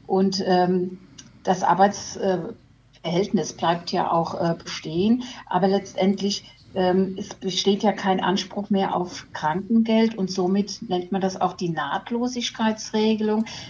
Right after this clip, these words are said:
damit man nahtlos letztendlich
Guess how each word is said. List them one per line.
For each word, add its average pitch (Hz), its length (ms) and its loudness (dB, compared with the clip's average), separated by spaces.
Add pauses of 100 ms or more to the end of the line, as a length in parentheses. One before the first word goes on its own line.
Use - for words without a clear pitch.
damit 196 400 2
man 190 340 0
nahtlos 202 640 -2
letztendlich 202 800 -2